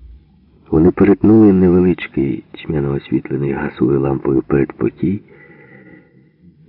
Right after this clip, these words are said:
піднялися сходами на другий поверх, пройшли кілька кроків коридором і зупинилися біля довгих дверей праворуч.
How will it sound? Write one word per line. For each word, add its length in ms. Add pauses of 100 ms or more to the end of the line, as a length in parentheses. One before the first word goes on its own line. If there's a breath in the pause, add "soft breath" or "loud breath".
(120)
піднялися 640
сходами 500 (280)
на 240
другий 380
поверх, 560 (1200 soft breath)
пройшли 680 (200)
кілька 300
кроків 440
коридором 640 (800 soft breath)
і 100
зупинилися 760
біля 280
довгих 440
дверей 340
праворуч. 640